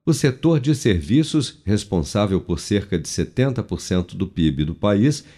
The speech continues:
recuou zero vírgula um por cento na passagem de dezembro para janeiro, segundo dados divulgados nesta quarta-feira pelo I B G E.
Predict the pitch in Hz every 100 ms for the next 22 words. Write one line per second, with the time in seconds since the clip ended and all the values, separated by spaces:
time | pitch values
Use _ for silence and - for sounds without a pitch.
0 | _ _ - 165 170 143 156 139 82 123
1 | 135 95 113 98 95 82 90 113 107 -
2 | 147 147 139 123 131 131 110 - 110 104
3 | 98 92 98 95 78 95 131 113 76 -
4 | 73 85 90 87 120 139 80 - _ _
5 | - 160 104 143 147 101 98 104 80 90
6 | 101 127 95 90 76 80 82 - 87 -
7 | 95 117 104 110 120 113 123 107 95 80
8 | 143 101 82 60